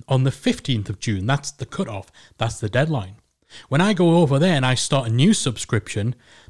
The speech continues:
I'm gonna have to pay that fifty dollars again. So the fifty dollars I paid at the beginning of June on your old site, that should have given me a month,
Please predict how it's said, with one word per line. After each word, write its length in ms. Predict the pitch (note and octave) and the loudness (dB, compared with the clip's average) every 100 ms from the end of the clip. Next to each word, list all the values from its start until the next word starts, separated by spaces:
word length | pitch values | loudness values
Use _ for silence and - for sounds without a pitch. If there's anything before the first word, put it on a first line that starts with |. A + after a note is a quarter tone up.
| _ - | _ -2
I'm 220 | E3+ A#3 | 0 2
gonna 220 | G3+ F#3+ | 2 2
have 220 | D3+ D3 | 2 0
to 80 | - | -2
pay 240 | - E3 C#3 | 0 0 2
that 180 | A#2 | 0
fifty 300 | - A#2+ - | 0 -4 -2
dollars 340 | A#2 A#2 A2+ G#2 | 0 2 2 -2
again. 400 | G2+ E3+ D3+ G2 _ _ _ _ _ _ _ | 0 0 -2 -8 _ _ _ _ _ _ _
So 420 | - D3+ C#3+ C#3+ - _ | 2 4 4 2 -8 _
the 80 | B2+ | -6
fifty 300 | - A3+ G#3 | 2 2 2
dollars 320 | E3 D3+ C3+ | 0 2 2
I 160 | B2 A#2+ | 0 -2
paid 500 | - D#3 B2+ A2+ - - - - | 0 2 2 0 -6 -16 -20 -4
at 140 | C#3 | -2
the 60 | B2+ | -2
beginning 400 | A#2 C3 B2 A#2 | -2 -2 0 -2
of 100 | G2+ | 0
June 300 | D3+ D3+ A#2+ | 2 4 4
on 80 | A2+ | 0
your 200 | G#2+ - | -2 2
old 260 | D3+ A3+ - | 4 4 2
site, 260 | A2 B2 | -2 -2
that 140 | A#2+ - | -4 -2
should 200 | - C3+ | 0 0
have 80 | |
given 260 | A2+ A2+ A2 | 0 0 0
me 120 | G#2+ | -2
a 60 | G2+ | 0
month, 600 | A#2+ G3+ B2+ C3 - | 2 2 2 -2 -10